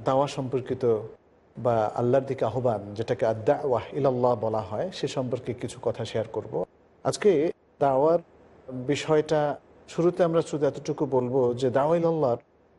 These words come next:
এর যে একটা সংজ্ঞা, কিংবা এটাকে খুব সংক্ষেপে আমরা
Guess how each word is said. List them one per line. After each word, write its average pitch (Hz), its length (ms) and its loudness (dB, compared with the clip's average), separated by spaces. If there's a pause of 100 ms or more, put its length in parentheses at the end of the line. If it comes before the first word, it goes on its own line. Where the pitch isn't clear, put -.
(140)
এর 127 160 2
যে 135 140 4
একটা 123 380 2
সংজ্ঞা, 123 680 0 (180)
কিংবা 113 540 0
এটাকে 127 300 -4
খুব - 200 -6
সংক্ষেপে 165 500 0
আমরা 127 160 -2